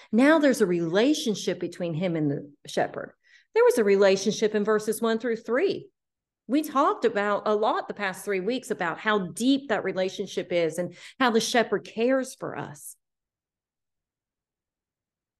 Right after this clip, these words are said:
But here in verse four, "I'm walking through the valley of the shadow of death," and he shifts and he begins to speak directly to the shepherd. So I want us to think for a second,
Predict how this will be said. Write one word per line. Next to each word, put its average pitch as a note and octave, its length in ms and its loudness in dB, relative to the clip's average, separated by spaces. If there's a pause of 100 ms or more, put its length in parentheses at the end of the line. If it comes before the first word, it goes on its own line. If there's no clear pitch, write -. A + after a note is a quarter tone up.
(440)
But A#3 120 -2
here C#4 300 2
in A#3+ 100 0
verse A#3 300 -2
four, G#3 480 -4 (680)
"I'm E3+ 200 -8
walking G#3 380 -6
through A3 160 -8
the D#3+ 80 -8
valley F#3+ 380 -8
of F3+ 40 -10
the F3 60 -8
shadow G3 380 -8
of F#3 160 -10
death," F#3 320 -12
and F3 100 -10
he F#3 320 -6
shifts - 580 -6
and F#3+ 120 -4
he G3 40 -4
begins G3+ 340 -4
to G3 60 -16
speak G#3 300 -6
directly F3+ 640 -4
to F3 120 -12
the D#3 100 -4
shepherd. - 540 -10 (380)
So G3 140 -8
I F3+ 40 0
want G#3 180 0
us A3+ 160 -4
to C#4 100 -2
think C#4+ 300 0
for F#3 120 -10
a D#3+ 40 -8
second, D#3 480 -8